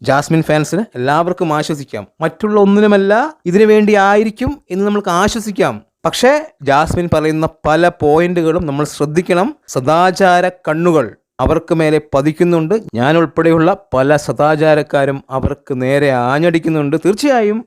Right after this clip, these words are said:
ബിഗ് ബോസ് വീട്ടിനകത്ത് നടക്കുന്ന കാര്യങ്ങളെക്കുറിച്ച് മാത്രമേ ഞാൻ ഇങ്ങനെ സംസാരിക്കുകയുള്ളൂ, അല്ലാത്ത കാര്യങ്ങളെക്കുറിച്ച് നമ്മൾ സംസാരിക്കില്ല. അങ്ങനെയാണെങ്കിൽ നമ്മൾക്ക് ഒരുപാട് കാര്യങ്ങൾ പറയാനുണ്ട്, അത്തരം കാര്യങ്ങളൊന്നും നമ്മൾ പറയില്ല. ബിഗ് ബോസിനകത്ത് ഇപ്പൊ ചെയ്തുകൊണ്ടിരിക്കുന്ന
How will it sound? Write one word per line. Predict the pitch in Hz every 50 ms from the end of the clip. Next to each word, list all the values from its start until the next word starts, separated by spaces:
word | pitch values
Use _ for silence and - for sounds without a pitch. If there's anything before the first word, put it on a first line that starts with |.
| _ _ -
ബിഗ് | 131 123 123 147
ബോസ് | 180 208 214 - - 156
വീട്ടിനകത്ത് | 147 151 - 131 131 131 117 135 139 - _ - 214 269 285 _ _ _ -
നടക്കുന്ന | 123 135 143 156 151 - - 165 165 160 156 - 147
കാര്യങ്ങളെക്കുറിച്ച് | 143 139 147 151 151 156 156 156 151 - 147 147 - - 147 139 135
മാത്രമേ | 135 143 170 190 - _ - 196 196 185 190 208 247 - _ _ _ -
ഞാൻ | 139 139 143 139 135
ഇങ്ങനെ | 131 131 135 131 123
സംസാരിക്കുകയുള്ളൂ, | - 135 127 120 - 139 135 135 131 - 139 135 131 131 160 220 - _ -
അല്ലാത്ത | 123 120 127 151 196 196 - 214
കാര്യങ്ങളെക്കുറിച്ച് | 170 170 151 139 143 139 135 127 - 127 123 - 131
നമ്മൾ | 123 123 127
സംസാരിക്കില്ല. | - 131 127 127 - 190 196 196 185 156 165 151 139 165 247 - _ _ _ _ _ _ _ -
അങ്ങനെയാണെങ്കിൽ | 127 131 147 147 143 143 151 165 202 233 254 277 269
നമ്മൾക്ക് | 214 196 190 - 170
ഒരുപാട് | 156 143 156 160 175 208 226 240 233
കാര്യങ്ങൾ | 185 190 165 151 147 143 143 147 139 - -
പറയാനുണ്ട്, | 139 131 135 143 156 160 156 147 147 175 202 - -
അത്തരം | - - - 180 220 226
കാര്യങ്ങളൊന്നും | 202 175 165 151 147 135 135 131 127
നമ്മൾ | 123 127 117 -
പറയില്ല. | 120 120 135 156 147 143 156 196 277 _ _ _ -
ബിഗ് | 143 131 127 190
ബോസിനകത്ത് | 240 277 - 285 240 185 165 165 - - - 160 156 156 - _ _ _ _ -
ഇപ്പൊ | 147 - _ - 214 202
ചെയ്തുകൊണ്ടിരിക്കുന്ന | - - 151 147 139 147 147 143 139 139 131 120 - 123 117 120